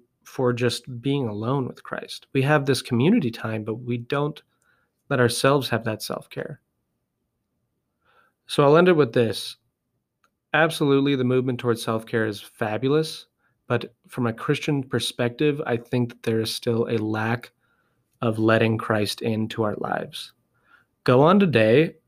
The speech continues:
and ask yourself, where are you putting Christ in your life? Where are you giving yourself that self-care that comes with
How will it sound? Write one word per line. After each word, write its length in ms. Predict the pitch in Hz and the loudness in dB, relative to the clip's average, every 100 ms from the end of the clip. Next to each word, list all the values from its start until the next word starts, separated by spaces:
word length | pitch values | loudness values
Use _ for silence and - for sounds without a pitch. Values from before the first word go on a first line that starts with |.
| - | -6
and 100 | 127 | -2
ask 260 | 123 143 - | 0 2 0
yourself, 380 | 135 147 127 | 2 2 2
where 320 | 123 120 160 240 | 2 4 6 4
are 60 | |
you 520 | 254 208 202 185 175 - _ _ - | 4 2 4 2 0 -8 _ _ 2
putting 300 | 160 160 139 | 6 6 4
Christ 360 | 131 123 - | 2 2 0
in 80 | 123 | -4
your 140 | 107 | -2
life? 320 | 101 98 - _ - | -4 -6 -12 _ -2
Where 140 | 135 | 4
are 60 | 202 | 6
you 160 | 226 180 | 6 6
giving 300 | 165 165 151 | 6 6 4
yourself 380 | 135 - 123 | 2 2 2
that 180 | 113 110 | 2 0
self-care 460 | - 117 113 117 107 | 0 -2 -2 -2 -2
that 140 | 104 | -4
comes 460 | - 117 110 107 - _ _ _ _ _ - | -6 -4 -4 -6 -12 _ _ _ _ _ 0
with 300 | 123 113 | 2 2